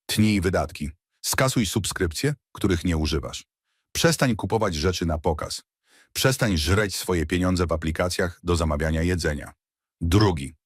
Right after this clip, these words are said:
zbuduj poduszkę finansową. Odłóż pierwsze tysiąc złotych i nie ruszaj ich nigdy.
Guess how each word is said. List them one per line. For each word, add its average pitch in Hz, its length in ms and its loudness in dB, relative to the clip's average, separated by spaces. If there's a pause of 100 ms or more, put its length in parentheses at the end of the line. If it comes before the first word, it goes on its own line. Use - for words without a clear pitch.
(200)
zbuduj 95 400 2
poduszkę 87 380 -2
finansową. 71 560 -4 (460)
Odłóż 98 420 2
pierwsze 92 440 0
tysiąc 85 400 0
złotych 92 520 -2
i 107 60 2
nie 90 200 4
ruszaj 98 340 -2
ich 80 240 -6
nigdy. 69 280 -6